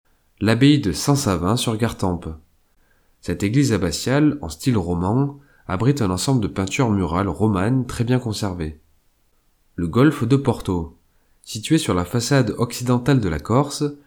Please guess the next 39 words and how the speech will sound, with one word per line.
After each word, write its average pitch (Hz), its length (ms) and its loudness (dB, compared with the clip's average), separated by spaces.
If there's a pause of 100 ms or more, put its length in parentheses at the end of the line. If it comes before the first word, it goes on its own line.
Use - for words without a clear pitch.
(120)
le - 120 -4
site 135 240 0
regroupe 101 400 2
les 87 140 -2
calanques 113 320 2
de 90 80 -2
Piana, 90 680 -2 (200)
le 85 120 -6
golfe 120 320 4
de 90 100 -4
Girolata 110 920 -2 (200)
et 80 60 -10
la 82 140 -2
réserve 95 420 -2
de 87 80 -6
Scandola. 87 720 -2 (640)
Les 85 160 -2
places 139 240 4
de 123 100 2
Nancy. 107 640 -2 (600)
Ce - 140 -8
bien 110 180 2
culturel 117 560 0
correspond 101 480 -2
aux 95 60 0
trois - 200 -2
places 135 240 0
emblématiques 92 560 -2
de 113 80 2
la 92 140 0
ville 131 160 2
de 120 80 6
Nancy, 98 600 -2 (220)
la 127 140 2
place 101 360 -2
Stanislas, 120 1000 -2
la 123 160 0
place 82 280 -6
Carrière 110 640 -2